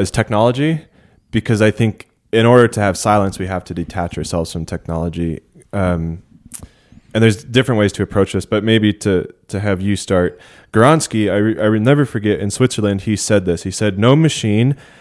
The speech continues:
has ever helped man grow in contemplation."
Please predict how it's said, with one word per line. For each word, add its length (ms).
has 220
ever 300
helped 320
man 380
grow 380
in 240
contemplation." 800